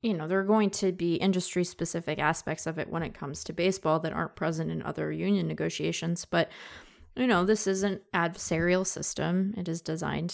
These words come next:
to be that way. Each side is, you know, supposed to advocate vociferously for the interests that they are defending. So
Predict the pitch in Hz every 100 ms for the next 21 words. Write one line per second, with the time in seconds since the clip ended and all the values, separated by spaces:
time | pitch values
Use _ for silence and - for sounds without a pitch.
0 | - 185 180 160 156 - 151 170 170 -
1 | - 151 160 170 165 - - - - -
2 | _ 254 196 120 - 175 165 147 - -
3 | 160 156 170 - 156 - 180 170 156 -
4 | 165 - - 151 165 165 165 151 160 165
5 | - 139 - 143 143 160 - 131 143 175
6 | 185 - 175